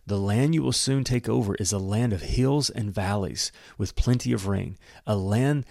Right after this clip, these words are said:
that the Lord your God cares for. He watches over it through each season of the year. If you carefully obey the commands I am giving you today,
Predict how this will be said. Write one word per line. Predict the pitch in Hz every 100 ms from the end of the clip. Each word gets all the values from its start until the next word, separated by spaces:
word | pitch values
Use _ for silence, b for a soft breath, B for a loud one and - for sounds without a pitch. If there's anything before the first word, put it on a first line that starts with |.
| b
that | 98
the | 98
Lord | 95 123 127
your | 123
God | 113 110 107 -
cares | 104 104 -
for. | 80 - - B B
He | B 113
watches | 90 101 135 127 107 -
over | 123 107 92
it | - -
through | 101 98 -
each | 139 - -
season | - - 131 98 95 92 -
of | 101 92
the | 92
year. | 98 - 101 B B B B -
If | 117 113
you |
carefully | - - 139 - 151
obey | 139 127 120 113
the | 147
commands | 104 101 117 123
I | 113
am | 107
giving | 98 113 123
you | 123
today, | 123 127 95 87 92